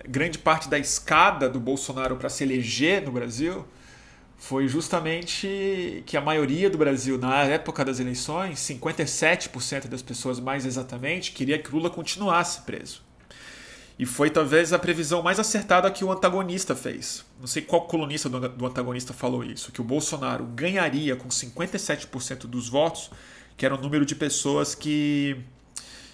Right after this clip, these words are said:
queriam que o Lula continuasse na cadeia. Então tem um reconhecimento de um problema demográfico no Brasil. Dito isso, é legítimo que as pessoas se manifestem sim.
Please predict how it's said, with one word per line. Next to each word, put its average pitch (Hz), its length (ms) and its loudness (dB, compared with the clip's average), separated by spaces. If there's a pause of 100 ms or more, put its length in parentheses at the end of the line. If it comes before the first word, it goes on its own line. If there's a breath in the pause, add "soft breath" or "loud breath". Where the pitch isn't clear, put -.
(120)
queriam 135 320 2
que - 100 -6
o 135 60 0
Lula 139 160 4
continuasse 139 480 -4
na 143 60 -2
cadeia. 147 440 -2 (2000 soft breath)
Então 147 160 -6
tem 170 160 -2
um 190 60 0
reconhecimento 185 580 0
de - 80 -8
um 180 60 -6
problema 175 300 2
demográfico 160 840 4
no 127 80 -6
Brasil. 117 360 -4 (1400 loud breath)
Dito 147 280 4
isso, 160 440 2 (460)
é - 80 -2
legítimo 175 420 2
que - 80 -4
as 190 80 0
pessoas 196 280 -4
se 185 60 -8
manifestem 190 500 -2
sim. 196 320 0